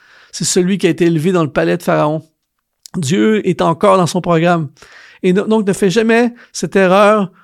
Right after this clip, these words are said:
de penser que Dieu t'a oublié et il va changer le mal en bien, il va tourner la situation à ton avantage.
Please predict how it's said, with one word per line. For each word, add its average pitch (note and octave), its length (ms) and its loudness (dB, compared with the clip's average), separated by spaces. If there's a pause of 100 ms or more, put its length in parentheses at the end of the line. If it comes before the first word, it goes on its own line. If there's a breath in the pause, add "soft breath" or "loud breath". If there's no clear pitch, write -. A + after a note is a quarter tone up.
(180 soft breath)
de E3+ 100 -2
penser F#3 520 -2
que G3+ 100 -2
Dieu F3+ 500 -2 (280 soft breath)
t'a F#3 320 0 (100)
oublié F3 420 2 (140)
et F#3+ 100 0
il D#3 100 0
va D#3 140 0
changer A#3 760 -4 (240 soft breath)
le E3 160 -2
mal F#3+ 340 2
en F3 140 -2
bien, E3+ 180 0
il G3 100 2
va D#3+ 120 0
tourner G3+ 580 -2 (300 soft breath)
la D3 80 -4
situation F3 600 -2
à F3+ 120 -4
ton F3+ 120 -2
avantage. D#3+ 560 -2